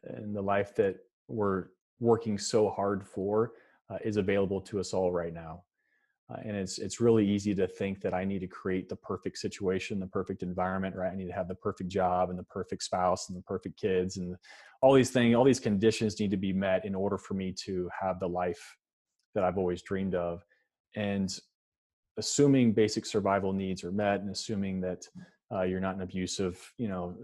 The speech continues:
situation, assuming that, uh, all those are, uh,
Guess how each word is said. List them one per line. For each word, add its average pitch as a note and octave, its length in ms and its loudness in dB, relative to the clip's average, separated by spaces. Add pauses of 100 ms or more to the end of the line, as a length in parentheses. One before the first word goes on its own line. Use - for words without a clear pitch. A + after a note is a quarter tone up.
(100)
situation, B2 800 2
assuming D3 380 4
that, A#2 200 2
uh, B2 80 -2 (140)
all A#2+ 200 6
those A2 300 6
are, F#2+ 240 2 (640)
uh, A2 120 -8